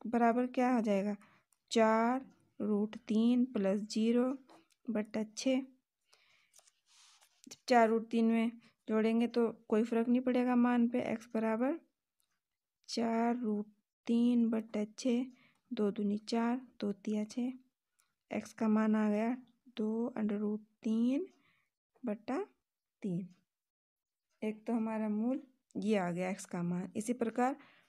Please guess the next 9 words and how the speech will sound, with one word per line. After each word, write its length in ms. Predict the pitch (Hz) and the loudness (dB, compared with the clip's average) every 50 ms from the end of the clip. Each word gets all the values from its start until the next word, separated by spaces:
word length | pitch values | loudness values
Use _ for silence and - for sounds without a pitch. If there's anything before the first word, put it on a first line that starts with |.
| _ _ _ _ _ _ - _ _ _ _ _ _ _ _ _ - | _ _ _ _ _ _ -20 _ _ _ _ _ _ _ _ _ -6
ऋणात्मक 580 | - 214 247 233 220 214 208 202 - 190 190 214 | 0 2 4 6 6 4 4 2 0 -4 -4 -4
चिन्ह 240 | 214 - 208 196 190 | -2 -2 0 0 0
लेने 260 | 196 196 190 185 208 | 0 0 0 0 -2
पर 220 | 196 - 202 196 202 - _ _ _ _ _ _ _ _ _ _ _ _ _ _ _ _ _ _ _ _ _ _ _ _ _ _ _ _ _ _ _ _ _ _ _ _ _ _ _ _ _ _ _ _ - | -2 -4 -6 -6 -6 -8 _ _ _ _ _ _ _ _ _ _ _ _ _ _ _ _ _ _ _ _ _ _ _ _ _ _ _ _ _ _ _ _ _ _ _ _ _ _ _ _ _ _ _ _ -8
एक्स 180 | - 214 - - | -6 -6 -6 -6
का 140 | - - 226 | -4 0 0
मान 220 | 220 220 226 226 240 | 2 2 2 2 2
हमारा 260 | 233 233 233 233 226 | 2 2 0 0 -2
क्या 220 | 226 226 240 254 | -2 0 0 0